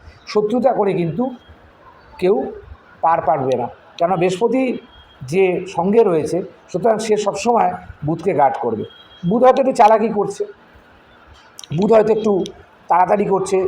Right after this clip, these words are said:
একটু জলদিবাজি করছে, সেটা করতেই পারে, সেটা সবাই করতে পারে। জীবনে সবাই চায় আমি তাড়াতাড়ি প্রোগ্রেস পাবো, আমি তাড়াতাড়ি সাফল্য পাবো, আমি তাড়াতাড়ি সাকসেস পাবো। তার জন্য লোকে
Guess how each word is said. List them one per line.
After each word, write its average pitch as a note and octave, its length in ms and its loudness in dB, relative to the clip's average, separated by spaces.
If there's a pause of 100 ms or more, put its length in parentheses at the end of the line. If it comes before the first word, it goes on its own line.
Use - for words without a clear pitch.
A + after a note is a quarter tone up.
(240)
একটু D#3+ 200 -2
জলদিবাজি F3+ 560 2
করছে, F3 260 -4 (580)
সেটা B3+ 160 2 (100)
করতেই B3 340 0
পারে, C#3+ 220 0
সেটা F#3 140 -2 (120)
সবাই F#3+ 180 2 (100)
করতে D#3+ 260 -4
পারে। G#2 140 -2 (300)
জীবনে F#3+ 320 0 (120)
সবাই G3+ 260 6
চায় A3+ 200 4
আমি G#3 180 0
তাড়াতাড়ি F#3 420 2
প্রোগ্রেস D3 460 -4 (320)
পাবো, A#2+ 180 0 (320)
আমি G#3 180 0
তাড়াতাড়ি F#3+ 440 4
সাফল্য E3+ 300 0 (100)
পাবো, A#2+ 160 0 (280)
আমি F#3 100 0 (100)
তাড়াতাড়ি F#3+ 420 2
সাকসেস E3+ 380 -2
পাবো। B2 160 -2 (280)
তার F#3+ 140 2 (100)
জন্য A#3+ 160 2 (140)
লোকে G3 200 2